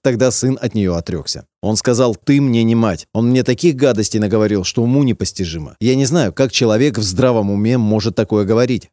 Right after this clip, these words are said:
вспоминает женщина. Самое противное, что он пошёл добровольцем. Удивительно, но пока он был дома, он ненавидел эту власть. Его ужасно смешили все эти скрепы.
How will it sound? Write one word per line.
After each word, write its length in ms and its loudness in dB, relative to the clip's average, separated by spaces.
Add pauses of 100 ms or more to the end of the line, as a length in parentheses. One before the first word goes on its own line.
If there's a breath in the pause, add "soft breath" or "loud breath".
вспоминает 540 -4
женщина. 440 -8 (100)
Самое 400 0
противное, 520 0
что 160 0
он 100 -2
пошёл 320 -2
добровольцем. 720 0
Удивительно, 520 0
но 120 -2
пока 280 0
он 180 0
был 160 0
дома, 320 2
он 180 2
ненавидел 520 2
эту 160 -4
власть. 500 -4
Его 240 4
ужасно 420 0
смешили 500 0
все 220 0
эти 140 -2
скрепы. 520 -2